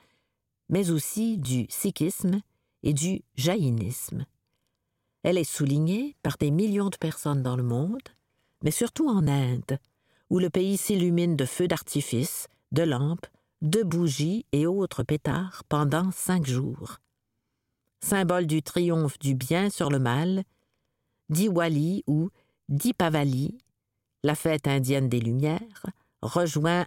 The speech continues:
à son tour la liste de l'unesco. Beau cadeau pour le très nationaliste premier ministre indien Narendra Modi,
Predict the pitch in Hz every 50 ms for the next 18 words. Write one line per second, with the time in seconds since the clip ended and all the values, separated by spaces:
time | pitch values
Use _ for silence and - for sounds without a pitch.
0 | - - 165 180 - - 156 151 - - - 139 139 143 139 - 151 139 135 131
1 | 120 123 143 - - - - - 170 180 - _ _ _ _ 170 165 202 208 190
2 | 175 170 156 139 123 120 - - - - - 92 - - _ _ _ _ _ _
3 | _ _ _ _ _ _ _ _ _ _ _ _ _ _ 143 143 185 208 190 -
4 | - 175 165 147 139 143 170 196 - - _ _ _ _ - 160 143 139 135 127
5 | - - - 185 180 175 147 143 156 - - - 160 147 151 143 139 135 143 151
6 | - - - - - - - 143 143 139 139 127 131 139 135 143 156 - - -
7 | 120 123 120 104 113 120 123 131 147 160 - - - - - - - _ _ _
8 | _ _ - 170 175 165 165 151 143 127 - 180 190 180 160 143 135 123 123 123
9 | 127 143 175 196